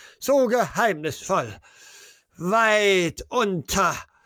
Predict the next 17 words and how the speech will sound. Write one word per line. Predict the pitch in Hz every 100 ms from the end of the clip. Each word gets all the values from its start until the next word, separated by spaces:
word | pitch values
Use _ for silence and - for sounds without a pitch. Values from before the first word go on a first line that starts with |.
| _ _ _ _ _ _ _ _ _ _ _
weit | 208 240 302 -
unter | 285 214 262 -
alles, | 294 294 269 214 -
was | 262 214
wir | 262
uns | 277 -
vorstellen | - 294 294 233 - - 220 196 175 160
können. | 196 196 160 123 - - -
Wir | 147 143
werden | 208 202 202
beweisen, | 202 185 208 240 226 220 202 185 208 175 - - -
dass | - 190 170 - - - - - - _ _ _ _ -
es | 147 - - - - -
dort | 196 202 - -
unten | 226 190 - 147 113 - _ _ _ _ _ _
Dinge | 220 196 160
gibt, | - 135 - - -